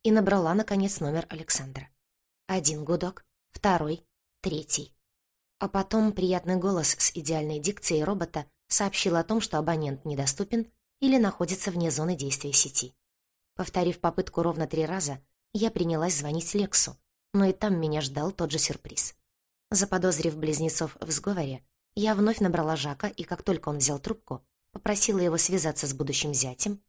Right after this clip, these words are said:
чтобы в свою очередь попросить об услуге. Ровно через минуту мне перезвонил глава клана "Рыжих Котов" и, проворчав, что я буду ему должна, сообщил, что уже выезжает. Сейчас я как никогда ждала встречи с мужчиной,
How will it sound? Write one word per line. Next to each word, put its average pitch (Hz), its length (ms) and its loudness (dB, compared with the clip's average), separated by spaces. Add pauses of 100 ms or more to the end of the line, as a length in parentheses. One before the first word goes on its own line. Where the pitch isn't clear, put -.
(140)
чтобы 180 260 -4
в 165 60 6
свою 160 220 4
очередь 196 440 -4
попросить - 560 -4
об 165 140 -8
услуге. - 420 -2 (520)
Ровно 214 300 4
через 185 300 4
минуту 185 380 2
мне 165 280 -2
перезвонил 165 560 0
глава 147 360 -4
клана 175 360 -2
"Рыжих 165 240 -4
Котов" - 420 -14 (360)
и, 190 80 -4
проворчав, 175 580 -2
что - 160 -4
я 151 180 -2
буду 143 220 -2
ему 139 180 -2
должна, 147 460 -6 (320)
сообщил, 220 520 2
что - 200 0
уже 156 220 -2
выезжает. 139 540 -4 (640)
Сейчас - 460 4
я 185 120 2
как - 180 -6
никогда 180 440 -2
ждала 143 260 -4
встречи - 340 -2
с - 100 2
мужчиной, 147 560 -4